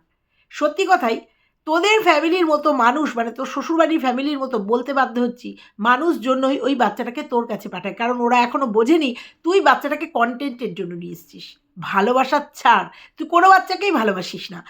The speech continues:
প্রত্যেকটা বাচ্চাকেই এতগুলো, এই যে দীপিকা থেকে শুরু করে, মনে পড়ে গেছে নামটা,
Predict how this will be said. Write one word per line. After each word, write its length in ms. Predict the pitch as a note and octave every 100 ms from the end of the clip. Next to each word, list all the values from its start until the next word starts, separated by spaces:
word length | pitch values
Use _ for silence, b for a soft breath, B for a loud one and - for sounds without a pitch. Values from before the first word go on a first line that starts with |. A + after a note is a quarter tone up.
| B -
প্রত্যেকটা 460 | D#4 - E4+ -
বাচ্চাকেই 640 | C#4+ B3+ - D#4+ D#4 C4+ -
এতগুলো, 640 | - - C#4+ C#4 D#4 D#4 B3+
এই 160 | C4+
যে 100 | C4
দীপিকা 400 | A#3 C4 D4 D4
থেকে 240 | D4+ D#4 D#4
শুরু 200 | C#4+ C4+
করে, 200 | C4+ A3+
মনে 180 | G#3+ A#3+
পড়ে 220 | A#3+ A3
গেছে 200 | G3+ G3
নামটা, 380 | F3+ E3+ -